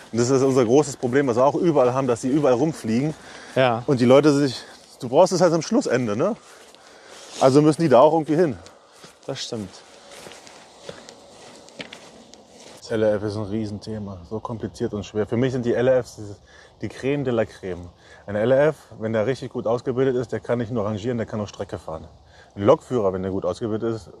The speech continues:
Speaker 1: bleibt auf der Lok-, auf der Strecke.
Speaker 2: Hm.
Speaker 1: Ein L R F, der kann einfach alles, ne? Das ist so, so das, das beste Know-how, was du haben kannst. Und ich zum Beispiel hab da L R Fs,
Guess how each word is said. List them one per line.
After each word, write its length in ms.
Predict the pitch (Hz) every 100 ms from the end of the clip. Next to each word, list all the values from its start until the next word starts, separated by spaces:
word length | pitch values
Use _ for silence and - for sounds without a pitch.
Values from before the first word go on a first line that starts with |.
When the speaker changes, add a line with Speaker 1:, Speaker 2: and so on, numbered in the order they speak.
| - -
Speaker 1:
bleibt 240 | 107 107
auf 100 | 98
der 120 | -
Lok-, 200 | 90 87
auf 120 | - -
der 80 | 92
Strecke. 400 | - 87 - 87 - -
Speaker 2:
Hm. 240 | 120 104
Speaker 1:
Ein 60 | 101
L 140 | 113
R 60 | 120
F, 80 | -
der 100 | 110
kann 160 | 110
einfach 280 | 104 - -
alles, 340 | 117 95 -
ne? 100 | 113
Das 160 | 131 95
ist 140 | 110
so, 220 | - 104 95
so 160 | 104
das, 260 | 95 95 - -
das 160 | 87
beste 600 | - - - 127 110 - -
Know-how, 460 | 110 104 90 123
was 160 | 113 95
du 80 | 92
haben 240 | 101 120
kannst. 340 | - 82 -
Und 100 | 92
ich 100 | 95 -
zum 120 | 139
Beispiel 300 | 131 131 104
hab 160 | 143
da 200 | - 151
L 180 | 143 143
R 160 | 143 143
Fs, 140 | -